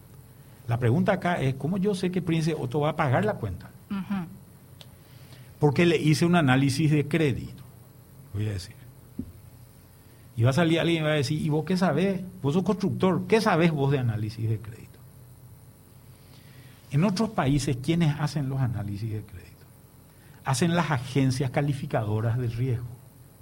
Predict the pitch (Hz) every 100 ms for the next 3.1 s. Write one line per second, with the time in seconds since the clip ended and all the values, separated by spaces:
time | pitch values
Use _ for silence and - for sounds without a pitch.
0 | - - - - - 151 208 202 196 -
1 | - 202 - 208 180 127 117 120 120 131
2 | 127 151 113 110 123 156 147 98 98 113